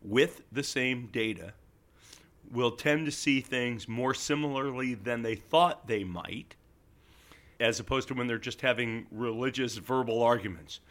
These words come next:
"That's way too much! That's not enough." People might be disagreeing about two percent,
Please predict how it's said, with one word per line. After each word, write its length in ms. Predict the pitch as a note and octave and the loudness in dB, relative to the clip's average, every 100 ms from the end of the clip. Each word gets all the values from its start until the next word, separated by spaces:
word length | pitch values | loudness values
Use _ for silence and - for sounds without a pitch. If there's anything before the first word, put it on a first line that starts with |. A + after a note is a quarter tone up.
| - - | -18 -8
"That's 380 | A3 D#4 D#4+ - | 6 8 8 6
way 400 | D4 E4 D#4+ E4+ | 4 6 10 10
too 400 | D4 - D#4 D#4+ | 8 8 10 10
much! 560 | D#4 D#4 D4+ B3 - - - - B2+ | 12 12 12 10 4 -12 -14 -10 2
That's 480 | F3+ E4+ F4 - | 12 12 12 10
not 300 | G#3+ A3+ B3 | 4 8 10
enough." 540 | C#4 D4+ F4+ C#4 B2 - _ _ - - - E3 | 10 12 12 10 6 -4 _ _ -20 -20 -16 -4
People 260 | F#4 G#4 C4 | -4 -2 2
might 200 | B3+ B3+ | 2 2
be 140 | A#3+ A3 F3 G3 | 0 -2 -2 -4
disagreeing 560 | - B3 A3+ B3+ C4+ | -4 -6 -2 0 2
about 280 | B3+ G3 - | 2 2 0
two 160 | - A#3+ | -6 -4
percent, 500 | A#3+ - C#4 B3+ | -2 4 6 6